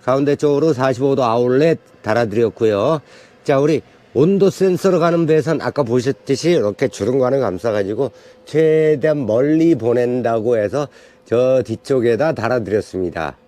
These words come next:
이렇게 해서 무시동 히터 작업을 마무리하겠습니다.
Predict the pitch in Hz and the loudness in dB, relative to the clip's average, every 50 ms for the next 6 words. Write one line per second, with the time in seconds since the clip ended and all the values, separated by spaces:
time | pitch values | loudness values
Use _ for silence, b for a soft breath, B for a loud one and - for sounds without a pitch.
0 | _ _ _ _ _ b b b b b b b b 123 139 139 120 147 147 131 | _ _ _ _ _ b b b b b b b b -2 -2 0 0 0 0 0
1 | 139 170 127 - B B B B B B B B B B - - 147 - - 165 | 0 -2 -4 -4 B B B B B B B B B B -2 -2 -2 0 0 0
2 | 165 156 - - - 143 127 131 123 120 123 120 165 151 131 110 123 127 120 117 | 0 0 0 -2 -2 -2 0 0 0 0 0 0 -2 0 0 0 0 0 0 0
3 | 120 107 107 95 - 95 98 92 92 92 98 123 147 160 151 | 0 0 -2 -2 -4 -4 -4 -2 -2 -2 0 0 -2 -2 -4